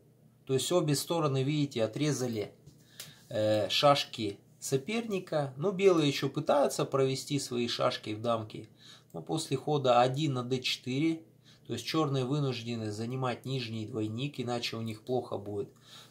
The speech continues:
Ну и возможно следующее течение партии. Допустим, Б пять, э, Д четыре на А семь, Ц Д два, А один на Ж, А семь на Ж один, ну и Б восемь на Аш два.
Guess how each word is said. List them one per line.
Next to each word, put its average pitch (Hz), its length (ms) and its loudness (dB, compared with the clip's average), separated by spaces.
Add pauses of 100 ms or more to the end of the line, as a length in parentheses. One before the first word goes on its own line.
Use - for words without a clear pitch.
Ну 226 160 0
и 202 40 2
возможно 180 480 6
следующее 143 540 0
течение 117 500 -4
партии. 101 560 -2 (300)
Допустим, 131 440 -2
Б 165 240 2
пять, - 440 -2 (1200)
э, 113 460 0 (140)
Д 160 220 0
четыре 156 480 0
на 123 200 0
А 113 60 0
семь, 95 440 -6 (320)
Ц 160 240 0
Д 160 180 2
два, 196 480 6 (460)
А 135 160 8
один 127 360 0
на 110 120 -4
Ж, 107 240 -6 (120)
А 113 260 4
семь 147 300 -2
на 110 120 -2
Ж 113 200 -2
один, 101 420 -6 (480)
ну 160 120 -4
и 147 40 2
Б 127 140 4
восемь 131 360 2
на 104 200 0
Аш 104 100 -4
два. 104 300 0